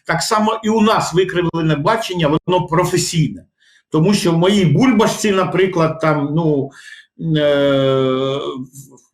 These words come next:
там дев'яносто відсотків людей, яких я знаю, з якими я спілкуюсь, чи дев-, навіть дев'яносто вісім, мабуть, да, відсотків — це люди з вищою освітою, мало того, е, з певною вищою освітою, да, які крутяться. І тому ми в бульбашці.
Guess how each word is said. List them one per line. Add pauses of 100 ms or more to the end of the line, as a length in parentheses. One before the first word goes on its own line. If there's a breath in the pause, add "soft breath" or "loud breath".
там
дев'яносто
відсотків
людей,
яких
я
знаю,
з
якими
я
спілкуюсь,
чи
дев-,
навіть
дев'яносто
вісім,
мабуть,
да, (340 loud breath)
відсотків —
це
люди
з
вищою
освітою,
мало
того,
е,
з
певною
вищою
освітою,
да,
які
крутяться. (320 loud breath)
І
тому
ми
в
бульбашці.